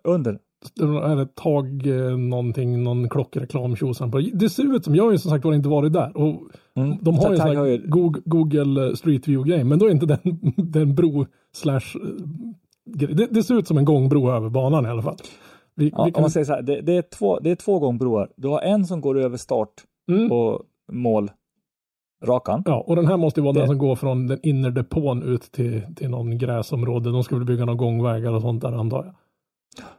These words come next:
Speaker 1: Och där ligger också gokartbanan, tror jag.
Speaker 2: Nej, det ligger ovanför.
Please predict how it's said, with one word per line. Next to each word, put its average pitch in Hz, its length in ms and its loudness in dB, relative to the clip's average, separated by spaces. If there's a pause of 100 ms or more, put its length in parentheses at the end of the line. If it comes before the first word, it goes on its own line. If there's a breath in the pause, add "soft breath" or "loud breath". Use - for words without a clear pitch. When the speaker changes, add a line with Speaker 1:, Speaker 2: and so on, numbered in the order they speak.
(140 loud breath)
Speaker 1:
Och 120 160 -4
där 151 260 0
ligger 131 500 -2
också 120 280 -8
gokartbanan, 123 560 -8
tror - 160 -14 (320)
jag. 165 100 2
Speaker 2:
Nej, 202 160 2
det 208 60 2
ligger 180 300 2
ovanför. 143 420 0